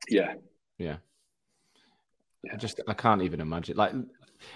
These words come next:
Speaker 2: I just think about me and Amma, like, we've been best mates since the first day of uni. We run a business together. It's, it's so similar. Um, how can you, like, how did you,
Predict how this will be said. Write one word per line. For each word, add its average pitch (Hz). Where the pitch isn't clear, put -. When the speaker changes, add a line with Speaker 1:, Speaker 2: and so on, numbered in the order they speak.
Speaker 2:
I 117
just 127
think 117
about 98
me 98
and 95
Amma, 101
like, 95
we've 98
been 101
best 104
mates 98
since 95
the -
first 92
day 87
of 85
uni. 90
We 90
run 87
a 82
business 90
together. 90
It's, -
it's -
so 101
similar. 95
Um, 92
how 127
can 110
you, 110
like, 113
how 127
did 127
you, 120